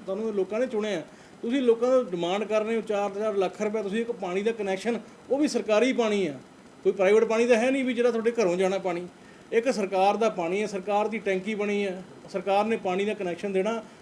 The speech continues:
ਗਿਆਰਾਂ ਸੌ ਰੁਪਏ ਉਹਦੀ ਸਰਕਾਰੀ ਫੀਸ ਹੈ ਉਹਦੀ। ਤੁਸੀਂ ਗਿਆਰਾਂ ਸੌ ਉਹਦੇ ਬਦਲੇ ਤੁਸੀਂ ਚਾਰ ਲੱਖ ਰੁਪਏ ਇੱਕ ਕਨੈਕਸ਼ਨ ਦਾ ਮੰਗ ਰਹੇ ਹੋ। ਮਾੜੀ ਮੋਟੀ ਸ਼ਰਮ ਜਿਹਾ ਕਰੋ ਵੀ ਜੇ ਤੁਸੀਂ ਇੱਦਾਂ ਦਾ ਕੰਮ ਕਰੋਗੇ ਵੀ ਇਹ ਸਮਾਜ ਵਾਸਤੇ ਚੰਗੇ ਕੰਮ ਨਹੀਂ ਹੈ, ਤੁਸੀਂ ਮੌਜੂਦਾ ਸਰਪੰਚ ਹੋ।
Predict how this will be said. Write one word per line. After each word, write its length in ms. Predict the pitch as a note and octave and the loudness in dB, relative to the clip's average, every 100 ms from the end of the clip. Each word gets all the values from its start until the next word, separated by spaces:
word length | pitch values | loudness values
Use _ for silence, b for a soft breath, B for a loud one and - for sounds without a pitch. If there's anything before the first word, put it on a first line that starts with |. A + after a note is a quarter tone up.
| - | -2
ਗਿਆਰਾਂ 240 | F3+ G#3+ A#3+ | 2 4 4
ਸੌ 140 | A3 | 2
ਰੁਪਏ 160 | B3 A#3+ | 4 4
ਉਹਦੀ 140 | B3+ | 4
ਸਰਕਾਰੀ 420 | A3+ A3 A#3 B3 | 2 0 2 2
ਫੀਸ 240 | F#3 G#3 C#3+ | 0 -2 -2
ਹੈ 120 | B2 - - - - - - | -8 -12 -20 -20 -20 -20 -6
ਉਹਦੀ। 300 | G3 G3 F#3 D#3 | 0 2 0 -4
ਤੁਸੀਂ 240 | A3+ D4 B3+ - F#3 | 2 2 2 -4 0
ਗਿਆਰਾਂ 380 | F#3+ G#3+ C4 C4 | 4 4 4 2
ਸੌ 120 | C4 | 2
ਉਹਦੇ 300 | C4 C4 C4 | 2 6 6
ਬਦਲੇ 320 | G#3 F#3+ A3+ | 4 2 2
ਤੁਸੀਂ 200 | A#3 C#4+ | 4 -2
ਚਾਰ 340 | D4 A#3+ C#4 | 2 4 4
ਲੱਖ 220 | C#4 C4+ C4 | 2 0 0
ਰੁਪਏ 180 | B3+ | 2
ਇੱਕ 100 | C4 | 2
ਕਨੈਕਸ਼ਨ 380 | A3 B3 A#3 B3 | 2 -2 0 0
ਦਾ 80 | B3 | 0
ਮੰਗ 220 | A#3 G3+ | -2 -2
ਰਹੇ 120 | A#3+ | -2
ਹੋ। 40 | D4+ | 0
ਮਾੜੀ 220 | A#3 A#3+ | -2 -2
ਮੋਟੀ 280 | A#3+ G#3 G3+ | -2 -4 -6
ਸ਼ਰਮ 260 | F#3 G3 G#3 | -6 -6 -2
ਜਿਹਾ 140 | G3+ | -2
ਕਰੋ 360 | F3 E3+ A#3+ D4 B B B - | -2 0 0 -2 B B B -6
ਵੀ 140 | F#3 | -4
ਜੇ 140 | A#3+ B3 | 0 0
ਤੁਸੀਂ 300 | B3 G3+ B3+ | 0 0 0
ਇੱਦਾਂ 200 | G3 A3 | 0 -2
ਦਾ 80 | G#3+ | -2
ਕੰਮ 220 | G#3 G3 | -4 -4
ਕਰੋਗੇ 300 | F#3 A3 C4+ | -2 -2 -2
ਵੀ 120 | C#4 | 0
ਇਹ 160 | C4 B3 | 4 2
ਸਮਾਜ 340 | B3 G3 F#3+ | 2 -2 0
ਵਾਸਤੇ 220 | G3+ G3 | 0 -2
ਚੰਗੇ 300 | C4 A3+ G#3 | -4 -2 0
ਕੰਮ 200 | G3+ G3 | 0 0
ਨਹੀਂ 100 | F#3 | -2
ਹੈ, 60 | B3+ | -2
ਤੁਸੀਂ 180 | A3+ A3+ | -2 -4
ਮੌਜੂਦਾ 340 | G3+ F3 G3 | -4 -4 -6
ਸਰਪੰਚ 440 | F3 F3 F3 D#3 | -8 -8 -8 -8
ਹੋ। 80 | D#3 | -12